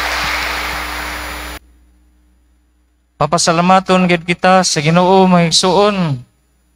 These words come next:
tungod kay bisan ining panahon sa kalisod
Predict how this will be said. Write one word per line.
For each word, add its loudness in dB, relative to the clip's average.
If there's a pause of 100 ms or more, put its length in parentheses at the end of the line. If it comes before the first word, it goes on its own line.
(120)
tungod 0
kay 0 (640)
bisan 2
ining 0
panahon 2
sa -2
kalisod 0